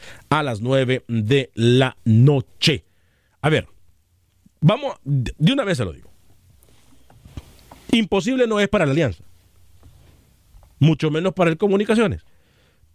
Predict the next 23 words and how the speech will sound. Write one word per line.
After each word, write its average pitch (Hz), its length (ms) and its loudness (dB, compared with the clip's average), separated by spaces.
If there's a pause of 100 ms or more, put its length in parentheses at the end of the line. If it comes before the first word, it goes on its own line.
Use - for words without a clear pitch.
pero 170 200 2
la 120 60 -2
tarea 127 260 0
va 120 80 2
a - 20 0
ser 95 140 0
muy 98 140 -2
dura. 71 280 -10 (220)
Yo 160 100 4
le 185 80 4
voy 180 160 -2
a 175 100 -2
preguntar 156 460 0
al 165 80 2
gurú 143 400 2 (920)
de 120 140 2
los 123 140 2
pronósticos, - 800 -4 (1080)
al 147 160 -2
gurú 185 280 0
de 151 80 0
los 113 120 -4
pronósticos, - 760 -4